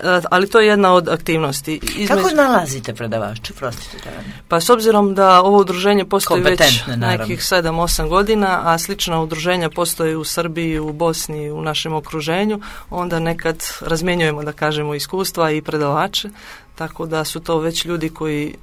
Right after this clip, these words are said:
Speaker 1: nekoliko godina, mnogi od njih i decenija, ovaj, drže predavanja, tako da se trudimo da zaista predavači, ovaj, budu iz struke i da govore onako kvalitetno da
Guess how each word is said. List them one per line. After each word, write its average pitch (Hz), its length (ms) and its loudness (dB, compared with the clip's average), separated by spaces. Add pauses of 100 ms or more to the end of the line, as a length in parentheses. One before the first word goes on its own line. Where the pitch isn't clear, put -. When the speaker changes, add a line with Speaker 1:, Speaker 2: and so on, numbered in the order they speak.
(140)
Speaker 1:
nekoliko 156 640 -2
godina, 156 440 0
mnogi 147 300 -2
od 139 80 -2
njih 147 240 -6
i - 40 -10
decenija, 151 580 -6 (420)
ovaj, 147 320 -6
drže 151 240 -4
predavanja, 147 520 -4
tako 143 260 -8
da 151 100 -4
se 151 120 -8
trudimo 170 360 0
da 160 100 -4
zaista 165 440 -2 (300)
predavači, 156 680 -2
ovaj, 151 520 -2 (420)
budu 165 340 -2
iz 180 200 -2
struke 208 680 -2
i 175 160 -6
da 165 380 0
govore 160 320 0
onako 151 280 -4
kvalitetno 151 580 -6
da 143 260 -6